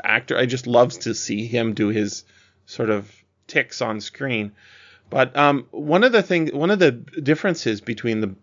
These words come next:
the book and the movie is that, um, there is a line in the book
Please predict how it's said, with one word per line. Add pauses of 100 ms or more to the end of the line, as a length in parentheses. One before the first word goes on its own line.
the
book (440)
and
the
movie
is
that, (640)
um, (220)
there
is
a
line
in
the
book